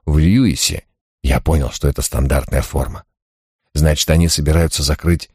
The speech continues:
все монастыри. И рано или поздно подобная участь постигнет и Скарнси. «Помилуйте, господин аббат, о чем вы говорите? Здесь погибли ужасной смертью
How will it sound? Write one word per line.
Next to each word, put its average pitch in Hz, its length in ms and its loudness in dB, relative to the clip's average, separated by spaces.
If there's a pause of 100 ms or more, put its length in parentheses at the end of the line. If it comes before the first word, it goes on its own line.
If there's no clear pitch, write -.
(220)
все - 200 2
монастыри. 80 600 0 (640)
И 95 100 4
рано 101 600 2
или 76 260 2
поздно 78 600 0 (200)
подобная 95 600 2 (120)
участь 117 480 0
постигнет 90 640 -2
и 92 320 2
Скарнси. - 840 -2 (880)
«Помилуйте, 104 580 2
господин 104 640 0
аббат, - 420 -4 (320)
о 120 80 -8
чем 131 240 2
вы 76 100 0
говорите? 67 640 -2 (340)
Здесь 95 400 2
погибли 107 580 2
ужасной 104 500 2
смертью 110 520 0